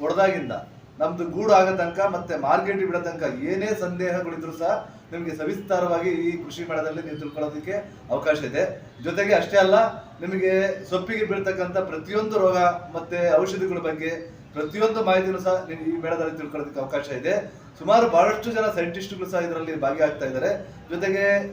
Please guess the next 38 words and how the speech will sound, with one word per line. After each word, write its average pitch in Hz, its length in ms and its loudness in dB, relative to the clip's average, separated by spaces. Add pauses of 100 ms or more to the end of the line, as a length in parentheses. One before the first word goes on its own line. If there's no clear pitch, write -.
(160)
ಈ 170 420 0
ಹೊಸ 151 240 -4
ಹೊಸ 196 140 0
ತಾಂತ್ರಿಕತೆಗಳ 175 760 -2
ಬಗ್ಗೆ 165 560 -6 (240)
ಒಂದು 156 260 -4
ಮಾಹಿತಿ 190 360 4
ತಿಳ್ಕೊಳ್ಳೋದಕ್ಕೋಸ್ಕರ 175 720 -6
ನಿಮಗೆ, 160 340 -6 (420)
ಆ, 151 240 4
ಈ 151 200 -2
ಕು-, 151 400 -2
ಸ್ಟಾಲ್‌ಗಳು 196 460 2
ಸಹ 190 80 4
ಆಗ್ತಾ 160 320 4
ಇದ್ದಾರೆ. 120 200 -2
ಅಲ್ಲಿ 104 160 -8 (380)
ಸುಮಾರು 170 240 0
ಒಂದು 156 300 0
ಹತ್ತಾರು 165 280 2
ಸ್ಟಾಲ್‌ಗಳು 175 400 2
ಆಗ್ತಾ 156 240 2
ಇದ್ದಾರೆ. 131 400 -4 (260)
ಆದ್ರಿಂದ 196 300 2 (520)
ನೀವು 175 200 -2
ಇದನ್ನ 165 320 0
ಬಹಳಷ್ಟು 160 800 2
ರೇಷ್ಮೆ 196 400 -4
ಕೃಷಿಕರಿಗೆ 180 880 -2
ಅಂದ್ರೆ 202 240 -2
ಬಹಳ 165 220 4
ಒಂದು 180 220 0
ವರದಾನ 185 300 4
ಇದು - 600 -2
ಈ 143 40 -8
ಕೃಷಿ 180 240 -10
ಮೇಳ. 175 180 0
ಆ, - 160 0